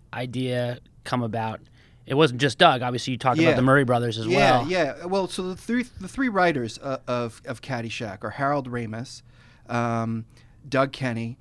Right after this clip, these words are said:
Speaker 2: and Brian Doyle Murray, Bill Murray's older
Speaker 1: Mm-hmm.
Speaker 2: brother. And all of the Murray boys, basically, they, they grew up in this town, um, on the North Sh-, Shore of Chicago,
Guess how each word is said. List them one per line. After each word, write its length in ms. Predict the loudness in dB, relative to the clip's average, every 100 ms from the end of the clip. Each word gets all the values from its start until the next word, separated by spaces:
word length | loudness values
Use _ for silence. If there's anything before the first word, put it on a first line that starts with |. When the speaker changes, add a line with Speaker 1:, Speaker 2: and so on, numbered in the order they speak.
| -12
Speaker 2:
and 160 | -6 -4
Brian 380 | 0 0 0 -2
Doyle 260 | -2 -2
Murray, 280 | -2 -4 -8
Bill 180 | -6 -4
Murray's 340 | -2 -4 -6
older 240 | -8 -4 -2
Speaker 1:
Mm-hmm. 100 | 0
Speaker 2:
brother. 340 | -2 -6 -14 -20 -20 -14 -4
And 440 | 0 0 0 -2 -6 -12
all 200 | 2 4
of 80 | 4
the 80 | 2
Murray 300 | 4 4 4
boys, 400 | 0 -4 -6 -8
basically, 480 | -8 -8 -8 -10 -8
they, 140 | -6
they 160 | -6 -4
grew 120 | -2 -2
up 120 | -2
in 80 | -4
this 160 | -6
town, 460 | -8 -6 -4 -6 -8
um, 380 | -8 -6 -6 -8
on 100 | -8
the 60 | -6
North 260 | -6 -6 -10
Sh-, 360 | -16 -16 -20 -16
Shore 220 | -6 -6
of 100 | -6
Chicago, 580 | -10 -8 -4 -2 -4